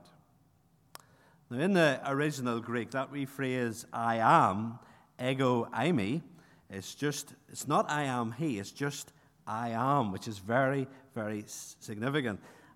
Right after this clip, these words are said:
And it's emphasized in the Greek language. It's "I am." It's, there's a strong emphasis in the way this is worded. A number of things we're gonna think about these words of Jesus, "I am,"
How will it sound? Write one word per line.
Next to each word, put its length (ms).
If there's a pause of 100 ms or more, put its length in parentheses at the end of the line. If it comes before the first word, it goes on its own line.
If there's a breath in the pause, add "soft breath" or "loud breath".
(120)
And 300
it's 240 (100)
emphasized 920
in 160
the 80
Greek 260
language. 640 (280 soft breath)
It's 280 (160)
"I 800 (180)
am." 560
It's, 160 (300 loud breath)
there's 160
a 40
strong 380
emphasis 380
in 80
the 80
way 340 (240 loud breath)
this 220
is 120
worded. 340 (1000 soft breath)
A 100
number 300
of 80
things 320
we're 80
gonna 160
think 240
about 220
these 320
words 340
of 140
Jesus, 500
"I 200
am," 340